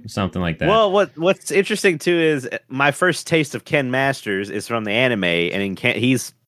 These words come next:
Speaker 2: he is the heir to the Masters Foundation and riches.
Speaker 1: Hmm.
Speaker 2: So, like, he's, uh, he, he's a money boy. Like, like, that's what he's got. But, like, he
Speaker 1: Trust
Speaker 2: has
Speaker 1: fund
Speaker 2: to do,
Speaker 1: baby.
Speaker 2: like,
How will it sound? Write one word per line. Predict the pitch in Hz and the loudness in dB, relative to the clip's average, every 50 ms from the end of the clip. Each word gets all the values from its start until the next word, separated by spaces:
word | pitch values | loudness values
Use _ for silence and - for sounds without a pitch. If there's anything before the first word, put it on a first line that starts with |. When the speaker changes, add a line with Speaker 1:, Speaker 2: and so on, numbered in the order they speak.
| _ - | _ -16
Speaker 2:
he | - 120 120 120 127 127 | -12 -10 -6 -2 0 0
is | 117 117 113 104 95 95 | 0 0 0 -2 -4 -4
the | 110 107 - - | -6 -4 -2 0
heir | 101 110 117 113 110 110 104 | 2 4 4 4 4 2 2
to | - - 113 | 0 -4 -4
the | 95 95 | -4 -2
Masters | 95 98 98 107 107 - - 110 98 98 92 - - - - - _ _ _ - | -2 0 2 0 0 0 -2 -4 -2 -2 -2 -4 -6 -12 -16 -20 _ _ _ 0
Foundation | 104 104 104 98 90 98 104 98 - - 107 98 | 0 2 2 0 0 0 0 0 -2 -4 -4 -4
and | 87 85 87 | -4 0 0
riches. | 113 139 135 - 87 78 73 71 - - - - - - _ _ - | 0 0 0 0 -2 -2 -2 -4 -6 -10 -12 -14 -20 -20 _ _ -8
Speaker 1:
Hmm. | 92 92 | -4 -2
Speaker 2:
So, | 92 120 117 113 | 0 2 2 2
like, | 113 110 104 92 | 2 2 2 0
he's, | - 120 123 127 131 127 113 101 - - | 0 0 2 2 2 2 0 -2 -2 0
uh, | 110 110 107 107 104 98 92 - - _ | 2 2 2 2 2 2 0 -2 -6 _
he, | - - - - - - - - - | -18 -18 -18 -20 -20 -20 -20 -20 -12
he's | - 113 123 117 127 | -6 -4 -2 0 0
a | 117 | 0
money | 113 113 117 127 131 127 | 0 0 0 2 2 2
boy. | 107 101 101 90 82 69 62 - _ _ - | 2 2 2 2 0 0 -2 -6 _ _ -10
Like, | 85 82 - _ _ _ - | -10 -10 -12 _ _ _ -10
like, | 85 - | -4 0
that's | 113 107 - | 0 0 2
what | 117 110 | 0 0
he's | 107 98 | -2 0
got. | 90 123 117 104 87 - - - - - - - - | 2 2 2 2 2 0 -6 -18 -20 -20 -20 -8 -2
But, | - 196 196 180 151 | 0 2 2 2 2
like, | 151 156 151 139 104 | 2 0 0 0 -2
he | 110 - 156 | -4 -4 -4
Speaker 1:
Trust | 156 - 147 139 | -2 -2 -2 0
Speaker 2:
has | 143 147 147 - - | 0 0 0 2 0
Speaker 1:
fund | 165 87 | 0 0
Speaker 2:
to | - | 2
do, | - 147 | 2 2
Speaker 1:
baby. | - - 127 | 2 2 2
Speaker 2:
like, | 135 127 120 - _ _ | 2 2 0 0 _ _